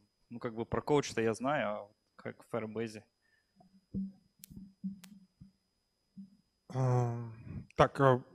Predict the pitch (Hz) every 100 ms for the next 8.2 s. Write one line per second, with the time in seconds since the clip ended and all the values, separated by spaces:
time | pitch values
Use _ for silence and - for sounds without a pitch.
0 | 151 - 185 170 175 156 143 170 185 165
1 | 165 156 151 156 151 143 143 147 139 135
2 | 135 131 123 120 147 143 151 139 127 123
3 | 131 123 123 - 135 123 117 120 117 -
4 | 123 - 214 - 123 - 120 139 139 120
5 | 117 117 113 123 120 - 113 127 123 117
6 | 110 - 196 - - 147 170 - 160 156
7 | 147 - - 175 165 160 226 262 202 180
8 | 165 147